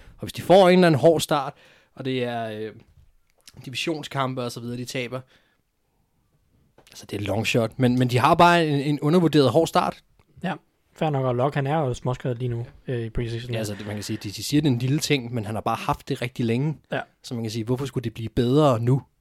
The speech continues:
Speaker 1: Altså, det er det.
Speaker 2: Jeg vil, jeg vil nævne to, øh, andre dark horse hold, som er lidt, øh, som man ikke regner med måske, men det er, det er Pittsburgh Steelers, og det er Minnesota Vikings, som hvis de går nul og tre, øh,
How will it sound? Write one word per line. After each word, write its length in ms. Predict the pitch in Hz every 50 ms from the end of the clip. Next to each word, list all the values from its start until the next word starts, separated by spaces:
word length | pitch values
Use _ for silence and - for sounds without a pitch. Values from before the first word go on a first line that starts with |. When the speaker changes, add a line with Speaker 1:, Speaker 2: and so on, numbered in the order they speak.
| _ _ - -
Speaker 1:
Altså, 300 | - - 110 104 107 120
det 160 | 117 - 120
er 40 | 110
det. 160 | 117 120 120 _ _ _
Speaker 2:
Jeg 100 | - 139
vil, 100 | 135 139
jeg 100 | 135 135
vil 60 | 143 143
nævne 180 | 147 151 160
to, 300 | 151 - 170 156 143 143
øh, 300 | 139 131 127 123 120 120
andre 360 | 143 165 151 143 131 123 120
dark 220 | 120 - 131 123 123
horse 180 | 127 120 -
hold, 140 | - 131 131
som 120 | 131 147 143
er 60 | 135
lidt, 180 | 131 135 131
øh, 340 | 139 127 123 120 120 117 127 147 - - _ _ _ _ _ _ _ _ _ _ _ _ _
som 160 | - - 135
man 120 | 131 127 131
ikke 160 | 151 156 160
regner 180 | 135 143 147 147
med 100 | 139 131
måske, 260 | 127 127 - 143 123
men 140 | 127 127 131
det 160 | 147 151 147
er, 360 | 143 139 131 127 123 120 120
det 100 | 120 131
er 40 | 120
Pittsburgh 280 | - 151 147 - 147
Steelers, 380 | - - 175 180 214 196 - - _ - _ _ _ _
og 100 | - 151
det 60 | 143 147
er 40 |
Minnesota 400 | 143 143 127 - 143 135 131 123
Vikings, 360 | 117 113 - 135 120 - - _ _ _ - - - - 139 -
som 160 | - - 143 131
hvis 140 | 135 131
de 100 | - -
går 100 | 156 175
nul 160 | 156 147 147 160
og 60 | 147
tre, 260 | - 160 143 135 143 - _ _ _ _ - - _ - - _ _ _ _ _ -
øh, 540 | 165 143 127 120 120 120 117 117 117 113 110